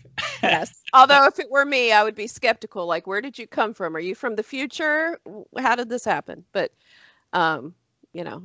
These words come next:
Speaker 2: we're, now we're getting too complex about it. But yes, if it were me from the future telling me of the past, "Don't worry," I'd, I'd believe myself. I'd believe my future self.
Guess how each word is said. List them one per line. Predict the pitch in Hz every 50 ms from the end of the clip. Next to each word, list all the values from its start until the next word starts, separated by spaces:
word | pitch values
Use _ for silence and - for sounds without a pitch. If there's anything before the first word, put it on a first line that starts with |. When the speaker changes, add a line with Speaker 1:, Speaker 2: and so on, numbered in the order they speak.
| -
Speaker 2:
we're, | - 170 175 175
now | 175 196 208 202
we're | 190 190
getting | 190 185 - -
too | - - 170 -
complex | - - - - - - - - -
about | 143 131 127 120 135
it. | - -
But | - - -
yes, | 160 190 120 107 160 - - -
if | 208 - - -
it | 285 311
were | 359 349 330
me | 277 247 254 262 269
from | - 247 226
the | 214 208
future | - - 185 196 - - 185
telling | 190 - 170 170 185 190
me | 190 180 180
of | 175 175
the | 175 160
past, | - 175 151 151 156 160 - -
"Don't | 165 156 131
worry," | 143 147 147 156 165
I'd, | 220 269 - - - -
I'd | 339 427 330
believe | 254 220 175 156 156 165 -
myself. | 156 151 160 - - - - 180 - _ _ _ _ _ _ _ _ -
I'd | 247 320 392 -
believe | 359 349 254 214 226 208
my | 180 160
future | 175 - - 156 156 - 170 160
self. | - - 156 139 143 190